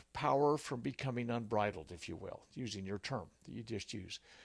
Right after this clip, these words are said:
And so they checked it, they balanced it, they separated it, they divided it, they delegated. All that kind of stuff happened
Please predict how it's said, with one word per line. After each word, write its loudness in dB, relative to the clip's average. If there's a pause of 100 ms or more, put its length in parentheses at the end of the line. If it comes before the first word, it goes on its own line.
(260)
And 0
so 6
they 4
checked 4
it, 2
they 2
balanced 4
it, 0
they -4
separated 4
it, -8
they 0
divided 4
it, -2
they 0
delegated. 2
All 4
that 2
kind -2
of -2
stuff 2
happened 0